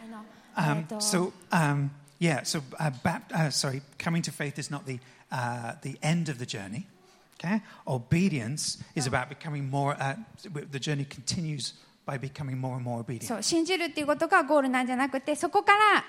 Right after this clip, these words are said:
Speaker 1: あの、従順っていうものを学んでいく。えー、え、そう、もっともっとイエス様のやり方っていうものに私たちが馴染んでいくっていうこと。
Speaker 2: Okay? But there's a challenge there.
Speaker 1: それが始まるってことなんです。
Speaker 2: There's a challenge there.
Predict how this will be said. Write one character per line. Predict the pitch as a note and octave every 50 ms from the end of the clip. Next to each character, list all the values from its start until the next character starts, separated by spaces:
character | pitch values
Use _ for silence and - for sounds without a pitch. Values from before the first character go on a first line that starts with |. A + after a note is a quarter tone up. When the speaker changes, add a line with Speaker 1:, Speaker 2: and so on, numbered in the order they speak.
| C4 C4
Speaker 1:
あ |
の、 | B3 A3 B3
従 | A3 A#3 D#4+ F4+ F#4+ F#4+
順 | D#4 F#4+ F#4+ F#4
っ | E4
て | - C#4+ B3
い | A3+
う | A3
も | A3 A3 G#3+
の | A3+ B3+ C#4
を | C4+
学 | A#3+ B3 B3+ B3 B3 B3
ん | B3
で | B3 A#3+
い | A#3+
く。 | A#3+ B3
え | B3+ C#4 D4+ - - - - D#4 -
ー、 | - B3+ A#3+ A3+ A#3 A3+ A3 G#3+ G#3+ G#3+ G#3+ A3 G#3+ - - - - - - - -
え、 | A3+ A3 - - - - - - F3 - - C4
そ | - E4 D4 D4
う、 | D4 D4 - - - - - B3+
も | C#4 F#4
っ | G#4
と | G4+ G#4 G4+
も | G#4 A#4
っ | A4+
と | - D4+ C4 G#3
イ | F3+ B3 D#4+
エ | E4+
ス | E4
様 | F4 D4 C4+ C4
の | A#3+ A3+
や | A#3 B3 C4
り | C#4+ D4+
方 | - D#4 D4+ D#4 D#4
っ | D#4 D4+
て | D4+ C4+
い | C4
う | B3
も | A#3 A3+
の | A#3+ C4
に | D4 D#4 D#4 C#4 C4+ F#4 - -
私 | C#4 C4 -
た | C#4 B3
ち | - C#4
が | B3+ B3
馴 | A#3+ D4 D4+ C#4
染 | C#4+ E4 D#4
ん |
で | C#4 D#4+
い | D#4 D4
く | - D#4+
っ | D#4
て | D#4 - -
い | F#3+ F#3
う | F#3 E3+
こ | - F3+
と。 | - - - - - _ _ -
Speaker 2:
Okay? | - - F#3 A3+ - - - - _ _ _ _ _ _ _ -
But | D#3+ D3
there's | E3 D3 D3
a | D3+
challenge | - - - -
there. | -
Speaker 1:
そ | G4 F4
れ | E4
が | D#4 E4
始 | D4 - D4+ D4+ A3+ D4
ま | C#4 C4+ B3
る | A3+
っ | G3+
て | - A3
こ | - G3+
と | G3 F#3
な | F3+
ん | F3 -
で | D#3+ D#3+
す。 | - E3+
Speaker 2:
There's | G3 -
a | F#3+ - - - -
challenge | A#3 A#3 G#3+ F#3+ D#3+ C3+ - -
there. | B2 G2 F#2+